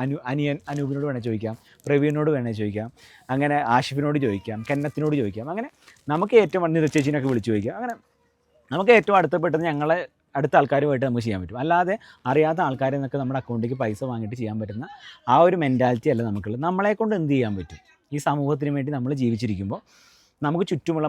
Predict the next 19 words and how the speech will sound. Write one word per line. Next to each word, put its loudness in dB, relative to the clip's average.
മനുഷ്യർക്ക് -4
വേണ്ടി -4
നമുക്ക് -6
എന്തെല്ലാം -6
കാര്യങ്ങൾ -4
ചെയ്യാൻ -4
പറ്റും -8
എന്നുള്ളതിൻ്റെ -6
ഉത്തമ 0
ഉദാഹരണമാണ്. -2
അതിലേറ്റവും 0
കൂടുതൽ 2
നമ്മൾ 0
നമ്മുടെ 0
കയ്യിലുള്ള 2
സാലറി 2
എടുത്ത് -2
ചെയ്യുക 2
എന്നുള്ളതല്ല -4